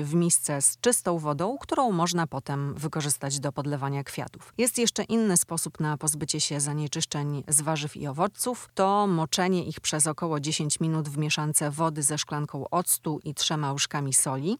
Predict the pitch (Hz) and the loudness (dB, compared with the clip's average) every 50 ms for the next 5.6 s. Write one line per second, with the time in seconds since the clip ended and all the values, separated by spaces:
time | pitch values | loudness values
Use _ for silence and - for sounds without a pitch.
0 | _ - 233 214 220 208 202 185 185 170 - - - - 165 156 156 151 151 160 | _ 0 2 4 4 2 4 2 2 0 0 0 0 0 0 0 2 0 0 0
1 | 156 156 - - 151 147 147 127 127 143 143 - - 156 175 170 - 170 160 - | -2 -2 -2 -2 -2 -2 -2 -4 -4 -4 -6 -4 -2 -2 -2 -2 0 -4 -6 -4
2 | - 143 - - 147 139 139 - - - 175 165 - - 143 139 135 139 135 139 | -4 -4 -4 -2 -4 -4 -6 -6 -4 -2 0 0 0 0 -2 -6 -4 -6 -6 -4
3 | 135 180 180 147 - 165 165 147 - 151 151 - 139 131 - - - 139 127 117 | -4 -6 -6 -6 -2 -2 -2 -2 -2 -6 -8 -8 -6 -4 -4 -4 -2 -4 -6 -8
4 | - _ - 156 135 139 127 110 123 - - - - - 156 170 208 202 190 - | -10 _ 0 0 0 0 0 -2 0 0 0 0 -2 -4 -2 -4 -2 -2 -2 -2
5 | - 170 147 - - 143 135 - - - - - | -2 -2 -2 -4 -4 -4 -4 -4 -4 -4 -6 -6